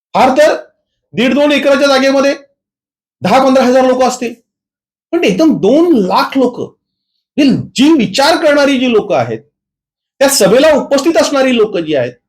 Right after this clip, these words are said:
सभेचं वार्तांकन करणारी अनेक मंडळी असतात.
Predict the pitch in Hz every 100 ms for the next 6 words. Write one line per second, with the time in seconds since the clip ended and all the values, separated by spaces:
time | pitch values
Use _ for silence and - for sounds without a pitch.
0 | _ _ _ _ _ _ _ 190 185 254
1 | 262 302 285 226 262 269 277 294 269 247
2 | 254 277 302 - _ _ _ _ 190 294
3 | 320 269 254 233 196 120